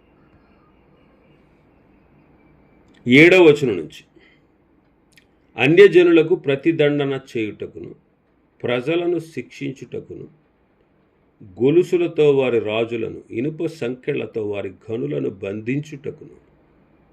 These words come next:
విధింపబడిన తీర్పు వారి మీద నడుపుటకును, వారి చేతిలో రెండంచులు గల ఖడ్గమున్నది."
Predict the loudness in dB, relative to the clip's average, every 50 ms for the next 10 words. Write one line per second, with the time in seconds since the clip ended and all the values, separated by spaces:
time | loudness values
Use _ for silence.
0 | _ _ _ _ _ _ _ _ _ _ -6 -4 -4 0 2 2 2 2 4 4
1 | 4 4 4 4 2 2 0 -2 -4 -2 0 0 0 0 -4 -8 -6 -4 0 0
2 | 2 2 2 0 -2 -2 -2 -4 -2 -2 -2 -4 -4 -6 -10 -10 -8 -8 -8 -8
3 | -10 -10 -10 -10 -10 -8 -6 -4 -4 -4 -6 -6 -6 -6 -6 -6 -6 -4 -4 -4
4 | -4 -2 -2 -2 -2 -2 -2 -2 -4 -4 -4 -6 -6 -6 -4 -4 -4 -4 -4 -6
5 | -6 -8 -10 -14 _ _ -10 -10 -10 -8 -6 -6 -6 -4 -4 -6 -10 -10 -12 -14
6 | -16 -18 -20 -20 -20